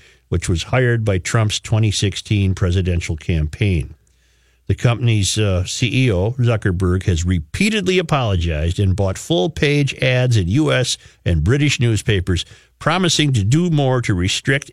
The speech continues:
access to users' information. So I do think the, uh, photographer is having his little, uh, moment in the, in the sunshine here, pointing out that this guy just stole fifty million of you people's, uh,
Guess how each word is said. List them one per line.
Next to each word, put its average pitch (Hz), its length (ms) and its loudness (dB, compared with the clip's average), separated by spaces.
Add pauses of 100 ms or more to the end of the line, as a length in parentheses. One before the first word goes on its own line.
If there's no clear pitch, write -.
access 101 720 -2 (560)
to 107 120 2
users' 92 760 0 (260)
information. 80 760 0 (1700)
So 98 100 0
I 101 100 2
do 117 200 2
think 117 300 -2
the, 90 260 0
uh, 85 40 -2
photographer 101 600 -2
is 80 100 -2
having 92 320 0
his 87 180 0
little, 85 360 0
uh, 80 140 -2 (400)
moment 104 460 2
in 92 140 0
the, 85 280 -2
in 98 80 0
the 90 120 0
sunshine 95 600 0
here, 85 220 0
pointing 92 420 0
out 90 260 0
that 85 200 -4 (420)
this - 140 -2
guy 131 180 2
just 123 220 0
stole 123 240 0
fifty 127 380 -2
million 120 340 2
of 110 80 0
you 92 120 0
people's, 95 500 -2
uh, 98 100 0